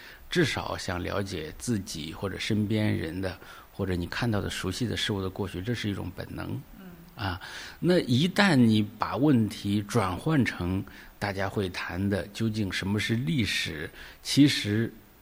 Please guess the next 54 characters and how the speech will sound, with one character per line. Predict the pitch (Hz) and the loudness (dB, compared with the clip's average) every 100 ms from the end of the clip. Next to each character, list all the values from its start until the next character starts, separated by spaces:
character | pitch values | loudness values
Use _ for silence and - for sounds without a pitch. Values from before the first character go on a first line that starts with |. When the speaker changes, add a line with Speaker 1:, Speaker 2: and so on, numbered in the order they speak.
| - | -6
Speaker 1:
理 | 131 117 113 | 4 6 8
论 | 147 160 | 8 8
的 | 110 | 4
探 | - 131 110 | 2 0 2
讨 | 92 90 | 0 0
越 | 147 170 90 | 4 4 2
玄 | - 90 87 98 | -2 -2 0 -2
虚， | - 107 107 104 - - - - | 0 2 2 0 -10 -20 -18 -6
某 | 85 95 | -4 -2
种 | 90 87 | -2 -4
程 | - 92 | -4 -2
度 | 101 | -2
上 | 95 90 | -2 -4
就 | 82 101 90 - | 0 0 0 0
越 | 117 104 | 2 2
消 | - - - 160 165 | 2 0 6 8 8
解 | 127 95 80 | 6 -2 -4
了 | 92 101 - - - | -4 -4 -6 -18 -4
这 | 104 | -2
种 | 92 87 | 0 -2
想 | - 90 | -2 -2
要 | 90 85 | -2 -2
理 | 90 | -2
解 | 92 - - | -4 -6 -6
自 | 95 | -6
己 | 87 - | -6 -6
过 | 92 | -6
去 | - 92 | -4 -4
的 | |
本 | 87 85 80 | -6 -8 -10
能。 | - - - - 247 202 - | -12 -12 -14 -18 -16 -14 -8
它 | - 180 | 0 2
呢， | 185 135 | 4 4
实 | - 123 | 4 4
际 | 123 | 6
上 | 113 92 | 4 4
就 | 107 92 - - | 2 0 -4 -6
会 | - 110 | 2 2
更 | - 233 160 | 6 6 6
加 | 95 95 95 | 6 0 -4
的 | 87 - - - | -6 -8 -14 -6
像 | - 98 | 0 2
刚 | 90 98 | 2 0
才 | 98 | 0
我 | 90 | 0
们 | 92 | -2
说 | - 98 | -2 0
的 | 95 | 0
那 | |
些 | 90 90 - - | -2 -4 -8 2
历 | 117 | 4
史 | 95 101 | 6 4
解 | 95 - | 2 0
释 | 123 | -2